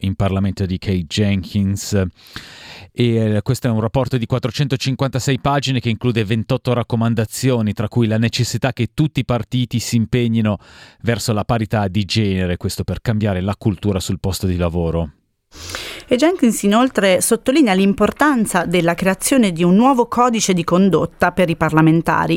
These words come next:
Speaker 2: ed il loro staff, che s-, vada supervisionato da una commissione indipendente sugli standard parlamentari.
Speaker 1: Primo Ministro Scott Morrison ha chiesto a Jenkins di intraprendere le sue indagini all'indomani, eh, dell'annuncio della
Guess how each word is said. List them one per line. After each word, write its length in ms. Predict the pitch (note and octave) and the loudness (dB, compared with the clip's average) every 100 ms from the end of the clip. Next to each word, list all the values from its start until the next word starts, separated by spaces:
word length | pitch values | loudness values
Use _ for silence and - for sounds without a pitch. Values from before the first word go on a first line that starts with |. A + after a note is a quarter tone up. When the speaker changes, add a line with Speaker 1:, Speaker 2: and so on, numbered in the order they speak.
| - | 0
Speaker 2:
ed 160 | F3+ | 2
il 100 | F3+ | 4
loro 220 | E3+ E3 | 4 4
staff, 580 | E3+ - F3 E3 - G3+ F#3+ - - - | 0 -2 -2 -2 -2 -2 -2 -6 -14 -2
che 360 | B3+ G#3 E3+ | 2 4 2
s-, 160 | F#3 - - | 0 -6 -6
vada 400 | F#3+ G3 G#3+ E3 | -2 0 0 0
supervisionato 840 | D#3+ F3+ G3 F3 F3 A3 C#3 D3+ | -2 0 0 2 2 2 2 0
da 80 | F3 | 2
una 140 | F3+ F3 | 2 2
commissione 580 | G3+ G3 F#3+ G3+ B3 - | 2 2 2 2 2 4
indipendente 840 | G3+ F#3+ F#3+ A3 G3 - D#3+ F3 | 4 4 2 2 2 0 -2 -2
sugli 240 | - F#3+ F#3+ | 0 0 0
standard 580 | - G3+ G3 G#3 G3 - | 0 2 2 2 0 -2
parlamentari. 840 | F#3+ F#3+ F3+ E3+ D#3+ - - D#3 - _ _ - | 0 2 4 4 0 -2 -4 -6 -8 _ _ -20
Speaker 1:
Primo 180 | - A#2 | -4 -2
Ministro 240 | A2+ A2 G2+ | 0 -2 -4
Scott 180 | A#2+ | -2
Morrison 360 | G#2 A#2 G#2+ A2 | 0 -2 0 -2
ha 60 | G2+ | -2
chiesto 360 | A2+ G2 - | -2 -4 -2
a 40 | F#2 | -2
Jenkins 580 | A2+ G#2+ - G#2 - G2 | -2 -2 -2 -4 -2 -4
di 180 | G2+ | -2
intraprendere 560 | G#2 G2+ G#2 A2 G#2+ G2+ | -4 -4 -2 -2 0 -2
le 80 | F#2+ | -2
sue 140 | - | -2
indagini 460 | A2 A2+ A2 A2 G#2+ - - - | -2 0 -2 -2 -4 -6 -18 -8
all'indomani, 1080 | - E3 E3 C3 C3 B2 C3 B2+ B2+ B2+ B2 | -4 -2 0 0 0 0 0 0 0 2 2
eh, 160 | A#2 A2+ | 0 -2
dell'annuncio 680 | G#2 A2 G2+ G2 G2 F#2+ G2 | -4 -2 -2 -2 -2 -2 -4
della 240 | F#2 F#2 | -4 -6